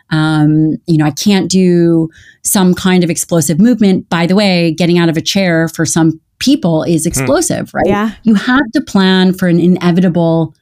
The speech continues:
Speaker 1: failure. I know that sounds morbid, but the reality is, is it's true.
Speaker 3: Yeah.
Speaker 1: It's true.
Speaker 3: Yeah.
Speaker 1: Um, w-,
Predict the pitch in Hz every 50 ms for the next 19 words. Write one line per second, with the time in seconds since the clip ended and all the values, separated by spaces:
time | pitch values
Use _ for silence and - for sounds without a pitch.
0 | _ _ - - - 165 160 147 147 143 - - - - - _ _ _ _ _
1 | _ _ _ _ _ _ _ _ _ - 180 180 180 185 190 180 220 220 220 220
2 | 208 196 165 175 170 165 170 165 190 190 190 175 170 175 _ - 175 170 - 170
3 | 156 160 170 170 165 170 160 165 170 151 151 143 123 - - - - - 131 -
4 | - - _ - 226 190 - 143 147 143 202 - - - 240 156 - - _ _
5 | _ _ - 208 190 190 190 196 196 _ _ _ _ - 165 165 160 165 160 156
6 | 156 156 156 143 - - _ _ _ _ _ - - -